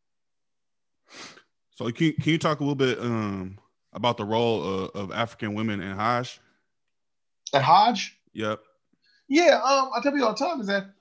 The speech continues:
Speaker 2: so when I went, when I ask people how many times Muslims, how many times you go around the Kaaba at Mecca at Hajj, and they say seven times, I'm like, "Mm, yes, but no." They say, "What do you mean?" Because there's a thing, if you ever look at a picture of the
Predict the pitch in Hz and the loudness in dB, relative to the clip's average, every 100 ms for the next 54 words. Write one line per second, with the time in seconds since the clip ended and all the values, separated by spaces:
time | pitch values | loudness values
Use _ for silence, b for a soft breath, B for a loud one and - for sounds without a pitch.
0 | _ b - 254 247 330 392 247 240 220 | _ b -2 2 4 4 2 -4 -6 -2
1 | 294 285 247 269 185 220 240 214 214 208 | -2 -2 -2 -2 0 0 0 -2 -4 -4
2 | 202 185 170 214 214 151 139 175 240 208 | -4 -6 -4 -4 -4 -12 -10 -6 -4 0
3 | 208 180 170 156 156 175 180 156 123 - | 0 0 -4 -2 2 4 4 2 -2 2
4 | 180 139 - 131 131 180 - - 123 - | 2 2 -2 -6 0 -2 -2 -16 -16 -6
5 | 127 127 - - _ _ _ _ 165 165 | -4 -4 -8 -16 _ _ _ _ -2 -2
6 | 165 131 135 196 156 143 180 208 120 - | 0 -2 -2 0 -2 -2 0 0 -2 -8
7 | - 214 208 208 240 247 240 233 226 226 | -16 -8 -6 -6 -4 0 0 0 0 0
8 | 202 - 185 180 160 - _ _ 190 185 | 0 -6 -8 -4 -4 -6 _ _ -10 -6
9 | 202 208 233 - - _ _ _ 180 - | -6 -4 -6 -8 -14 _ _ _ -4 0
10 | 185 170 175 147 139 - 254 240 208 170 | -2 0 -4 -4 -8 -4 -4 -2 -4 -6
11 | 165 240 240 233 151 143 160 170 139 | -4 -2 -2 -2 -6 -6 -8 -6 -8